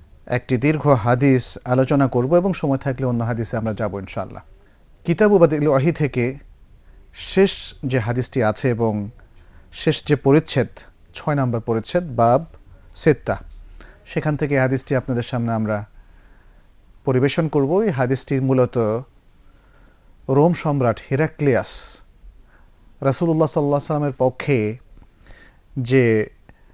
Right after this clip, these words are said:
আ, আ, আ, বিবৃতি দিয়েছিলেন, পক্ষে বিবৃতি দিয়েছিলেন, সেই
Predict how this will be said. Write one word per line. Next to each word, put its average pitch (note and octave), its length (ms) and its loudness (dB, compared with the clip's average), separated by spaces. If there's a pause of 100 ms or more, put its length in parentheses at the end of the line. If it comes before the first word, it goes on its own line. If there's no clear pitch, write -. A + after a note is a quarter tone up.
(160)
আ, - 80 -8
আ, A2 400 -4
আ, A#2 40 -4
বিবৃতি C#3 500 2
দিয়েছিলেন, B2 540 2
পক্ষে D#3 420 0
বিবৃতি A#2+ 480 -2
দিয়েছিলেন, A#2+ 520 -2 (560)
সেই F3+ 600 0